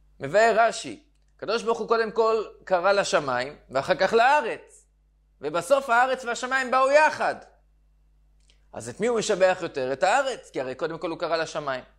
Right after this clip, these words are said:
הסבר אחר הוא אומר, כל מעשי הארץ מתונים, ומעשי שמיים במהירות, וזו הארץ השכימה עמה שנבראו כאחת.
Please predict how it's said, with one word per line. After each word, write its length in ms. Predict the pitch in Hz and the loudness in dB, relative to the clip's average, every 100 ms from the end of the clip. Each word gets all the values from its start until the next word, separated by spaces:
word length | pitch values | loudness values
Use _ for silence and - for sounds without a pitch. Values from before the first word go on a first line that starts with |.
| _ _ - | _ _ -16
הסבר 320 | 123 151 220 | -6 2 2
אחר 180 | 175 233 | 4 4
הוא 180 | 254 202 | 4 2
אומר, 300 | 131 123 143 - _ _ _ _ _ _ _ _ _ _ _ _ _ _ | 2 -2 -2 -6 _ _ _ _ _ _ _ _ _ _ _ _ _ _
כל 280 | - 240 277 | 0 2 4
מעשי 340 | 262 208 - 233 | 4 2 2 4
הארץ 760 | 202 220 165 151 151 - - | 6 4 0 -6 -8 -20 -18
מתונים, 560 | 160 185 226 254 240 127 _ _ _ _ _ _ - | -14 -10 -8 -6 -8 -8 _ _ _ _ _ _ -10
ומעשי 520 | 165 208 214 247 285 | -2 2 2 4 4
שמיים 640 | 285 240 170 160 180 202 | 6 2 2 0 0 0
במהירות, 760 | 220 240 285 294 320 262 - - _ _ _ _ 101 | 0 2 2 4 4 2 -2 -20 _ _ _ _ -12
וזו 460 | 120 117 147 269 | -10 -2 4 4
הארץ 540 | 196 208 285 254 - 175 | 6 4 4 2 -4 -8
השכימה 800 | 147 - - 285 320 285 220 196 - _ _ _ - | -10 -10 -8 -4 -2 2 2 2 -4 _ _ _ -12
עמה 440 | 208 170 123 127 160 - _ _ _ | -8 -6 -4 -4 -4 -12 _ _ _
שנבראו 580 | - 160 131 147 220 226 | -8 -8 -4 0 2 2
כאחת. 640 | 233 226 320 311 - - | 2 2 4 2 0 -10